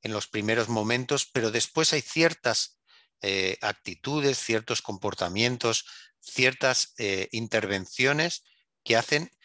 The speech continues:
que sean extremadamente complejas y que no consigas los resultados que quieres. Ahora piensen en, en bloque quirúrgico, en la cirugía traumatológica. Si han estado usted-, si han tenido la oportunidad de estar en una, en una instrumentalización traumatológica,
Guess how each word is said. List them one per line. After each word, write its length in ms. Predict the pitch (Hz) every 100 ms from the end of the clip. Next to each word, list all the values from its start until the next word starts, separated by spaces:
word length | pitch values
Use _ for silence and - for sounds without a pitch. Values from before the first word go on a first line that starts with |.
| _ -
que 120 | -
sean 240 | - 143
extremadamente 640 | 143 - 117 123 131 123 127
complejas 580 | 113 101 135 135 151 127
y 60 |
que 100 | 123
no 140 | 120 -
consigas 560 | 143 - 156 139 98
los 180 | 98 -
resultados 680 | - - 82 - 87 80 -
que 140 | -
quieres. 500 | - 78 76 - - _ _ _ _ _ _ _ _ _ _ _ - - - _ _ _ -
Ahora 260 | 107 135 131
piensen 460 | 139 139 151 156 -
en, 340 | 104 98 95 -
en 380 | 92 92 87 87
bloque 340 | 117 117 117
quirúrgico, 920 | - 98 123 131 135 120 - 135 135 -
en 160 | 101 98
la 80 | 90
cirugía 540 | 104 92 - - 143
traumatológica. 1200 | 123 110 98 95 90 101 120 - 110 117 117 - - - - -
Si 200 | - 110
han 120 | 104
estado 340 | 107 - 113 113
usted-, 320 | - 110 98
si 140 | -
han 100 | 110
tenido 260 | 123 120 117
la 60 |
oportunidad 540 | 101 101 - 92 92 104
de 80 | 98
estar 300 | - 101 98
en 140 | 92
una, 340 | 90 90 82 -
en 120 | 87
una 140 | 87
instrumentalización 960 | 87 - 85 87 85 85 - 85 98 98
traumatológica, 880 | 90 90 82 82 98 - - 139